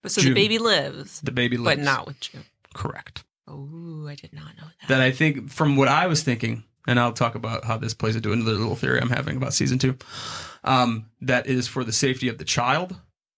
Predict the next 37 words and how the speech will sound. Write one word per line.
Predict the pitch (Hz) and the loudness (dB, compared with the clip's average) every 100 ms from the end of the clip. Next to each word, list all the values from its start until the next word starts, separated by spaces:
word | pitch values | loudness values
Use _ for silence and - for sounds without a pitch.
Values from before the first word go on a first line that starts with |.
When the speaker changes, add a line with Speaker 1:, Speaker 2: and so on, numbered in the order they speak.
| _ - | _ -8
Speaker 2:
that | 127 120 113 _ | -4 -2 -4 _
Speaker 1:
Because | - 262 | -6 0
Speaker 2:
she | 147 | 2
Speaker 1:
you | |
think | 143 | 2
Speaker 2:
has | 143 123 | 2 0
Speaker 1:
she's | 170 147 | 0 0
Speaker 2:
to, | |
Speaker 1:
in | 117 | -2
the | 139 | -2
colonies. | 143 139 135 143 - - _ | -2 -4 -4 -10 -12 -16 _
Speaker 2:
right? | - 120 123 | -4 -2 0
So | - | 0
that | 127 120 | 2 2
they | 135 127 | 2 2
ha-, | 131 | 0
she | 127 151 | 0 0
has | 135 131 | 2 2
to | |
give | 127 127 | 0 0
it | 120 | 2
up | 120 - | 0 0
in | |
order | 127 120 | -2 -2
to | 117 - | -4 -2
protect | 117 113 113 _ - | 0 0 -2 _ -8
the | - | -2
baby | - 120 120 | 0 0 -2
from | - 120 120 - - - | -4 -4 -4 -6 -10 -12
something | - - - - | -10 -6 -6 -4
happening | - - - 135 - | -4 -4 -6 -4 0
to | 190 | 2
it. | 285 _ _ _ - - - - _ - | 2 _ _ _ -20 -20 -20 -20 _ -2
Um, | 123 123 120 123 _ _ _ _ _ _ - - | 0 2 0 -4 _ _ _ _ _ _ -12 -4
I | 139 | 0
don't | 135 127 | 0 -2
know | 120 113 | -4 -6